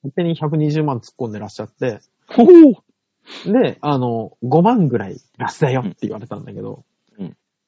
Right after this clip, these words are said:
Speaker 1: で、その、副賞の話をしたら、
Speaker 2: うん。
Speaker 1: ここ半年ぐらいで五万プラスだと。
Speaker 2: うん。
Speaker 1: いやいや、株はバカバカしいと。
Speaker 2: うん。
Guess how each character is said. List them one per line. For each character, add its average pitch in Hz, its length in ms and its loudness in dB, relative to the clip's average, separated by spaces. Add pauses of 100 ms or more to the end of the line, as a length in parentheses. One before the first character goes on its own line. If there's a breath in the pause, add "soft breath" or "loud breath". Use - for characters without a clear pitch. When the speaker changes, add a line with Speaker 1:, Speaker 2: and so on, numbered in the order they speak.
(260)
Speaker 1:
で、 175 140 0
そ 160 160 -6
の、 147 600 -2 (320)
副 160 200 -4
賞 156 220 -4
の 151 80 -4
話 147 320 -6
を 113 80 -4
し - 80 -16
た 104 80 -12
ら、 104 240 -8 (380)
Speaker 2:
う 120 40 -10
ん。 98 200 -8 (1400)
Speaker 1:
こ 175 80 -4
こ 240 180 -12 (120)
半 320 240 -8
年 320 340 -4
ぐ - 160 -2
ら 139 120 0
い 113 80 -2
で 107 100 -4
五 110 180 -6
万 135 220 -2
プ 117 100 -12
ラ 98 140 -12
ス 104 100 -18
だ 98 80 -18
と。 - 120 -20 (500)
Speaker 2:
う 120 80 -10
ん。 98 280 -8
Speaker 1:
い 135 80 -4
や 151 120 0
い 123 60 -2
や、 107 120 -8
株 143 280 -4
は 208 120 0
バ 123 140 -4
カ 131 100 -2
バ 135 80 -2
カ 135 100 -8
し 117 140 -12
い 98 60 -14
と。 - 180 -20 (460)
Speaker 2:
う 110 60 -10
ん。 85 180 -10